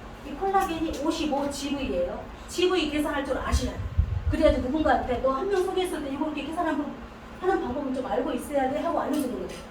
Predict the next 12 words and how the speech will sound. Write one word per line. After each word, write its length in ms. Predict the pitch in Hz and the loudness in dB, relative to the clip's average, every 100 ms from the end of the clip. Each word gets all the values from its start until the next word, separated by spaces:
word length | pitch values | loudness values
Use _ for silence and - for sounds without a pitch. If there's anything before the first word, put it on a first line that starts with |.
| - - | -14 -8
십 200 | - 415 | -4 0
프로 200 | 392 349 | 2 2
곱하기 380 | 269 262 294 320 | 0 -2 -4 -2
천삼백 460 | 392 370 370 330 | 0 4 4 4
원 100 | 320 | 2
하면 300 | 311 339 349 - - - - | 2 2 2 -2 -12 -12 -4
콜라겐 480 | 415 403 403 330 330 | 0 2 2 0 2
하나만 320 | 427 370 302 | 2 4 2
나가는 340 | 233 247 233 | 4 2 2
데는 180 | 233 254 | -4 -4
칠천백오십 720 | 370 359 339 277 226 196 196 | -4 -4 -2 0 -2 -4 -8
원. 80 | - | -8